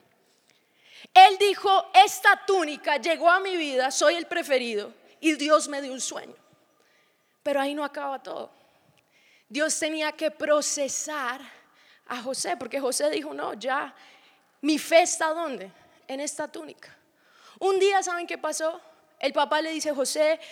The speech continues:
te tengo una misión, tus hermanos se fueron, yo necesito que tú vayas a ver dónde están, les lleves esta comida y los traigas." Entonces José, "Listo, papá." Bueno,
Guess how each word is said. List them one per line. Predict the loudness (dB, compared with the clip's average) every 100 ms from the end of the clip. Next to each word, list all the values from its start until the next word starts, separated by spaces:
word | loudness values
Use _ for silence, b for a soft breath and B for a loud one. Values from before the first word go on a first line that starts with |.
| B
te | -8 -6
tengo | -6
una | -6 -6
misión, | -6 -6 -6 -8
tus | -4 -2
hermanos | -2 -2 -4
se | -8
fueron, | -8 -4 -4 -4 B B -8
yo | -6
necesito | -4 -6 -8 -10 -12
que | -12
tú | -10 -2
vayas | 0 0 -4 -2
a | 0
ver | 0 0 -10 _ _ _ _ _ _ _
dónde | -2 0 0
están, | -6 -2 -2
les | -2 2
lleves | 2 2 -4
esta | -6 -8
comida | -8 -4 -2 -4 -8 B B B
y | -8
los | -6 -4
traigas." | -4 -4 -6 -14
Entonces | -12 -10 -8
José, | -6 -4
"Listo, | -4 -4 -6 -10
papá." | -12 -6 -4
Bueno, | -4 -6